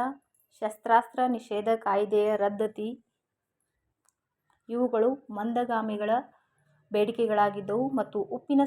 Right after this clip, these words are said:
ಸುಂಕದ ಸಂಪೂರ್ಣ ರದ್ದತಿ, ಇಂಗ್ಲೆಂಡ್ ಮತ್ತು ಇಂಡಿಯಾದಲ್ಲಿ ಏಕಕಾಲದಲ್ಲಿ ಐ ಸಿ ಎಸ್ ಪರೀಕ್ಷೆಯನ್ನು ನಡೆಸಬೇಕು ಎನ್ನುವುದು ಮಂದಗಾಮಿಗಳ ಬೇಡಿಕೆಯಾಗಿತ್ತು.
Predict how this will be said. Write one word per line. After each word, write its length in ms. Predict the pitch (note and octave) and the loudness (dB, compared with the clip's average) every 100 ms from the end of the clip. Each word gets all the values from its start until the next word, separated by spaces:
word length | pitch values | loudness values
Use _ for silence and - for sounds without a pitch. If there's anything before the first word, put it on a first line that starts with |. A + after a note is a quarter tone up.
| C#4 | 0
ಸುಂಕದ 380 | A#3+ A#3 A3+ | -6 -4 -4
ಸಂಪೂರ್ಣ 560 | A#3 A3 G#3 A3 B3 B3+ | -4 -6 -8 -2 2 4
ರದ್ದತಿ, 680 | A#3+ A3 A3+ A3 C4 C#4+ B3 | 4 2 -2 -2 -4 -4 -4
ಇಂಗ್ಲೆಂಡ್ 380 | A3 A3+ A#3+ | -2 0 -2
ಮತ್ತು 300 | B3 A3+ A#3 | -4 -6 -6
ಇಂಡಿಯಾದಲ್ಲಿ 640 | A3 G#3+ G#3+ G#3+ G#3+ G#3+ B3 | -8 -8 -2 -2 -2 -4 -6
ಏಕಕಾಲದಲ್ಲಿ 1040 | - G#3 A3 C4+ B3+ A3+ A3 G#3+ G#3+ A#3 - | -2 -2 0 -2 2 4 4 0 0 -2 -4
ಐ 120 | G3 | -6
ಸಿ 180 | F#3+ A3 | -6 -4
ಎಸ್ 200 | A3 G#3+ | -4 -2
ಪರೀಕ್ಷೆಯನ್ನು 580 | G#3+ G#3 - G3+ G3 F#3+ | -2 -2 -4 -8 -6 -8
ನಡೆಸಬೇಕು 580 | F#3+ G#3 A3 A3 G#3+ | -8 -6 -4 -4 -4
ಎನ್ನುವುದು 380 | A3 G#3+ G3+ G#3 | -4 -4 -6 -8
ಮಂದಗಾಮಿಗಳ 680 | A3 G3 G3+ G3 G3+ G3 G3 G3 | -8 -4 -4 -4 -6 -6 -4 -4
ಬೇಡಿಕೆಯಾಗಿತ್ತು. 1040 | G3 G3 G3+ G#3 G3 G#3+ C4+ D#4 - _ | -2 -4 0 0 0 -6 -6 -6 -8 _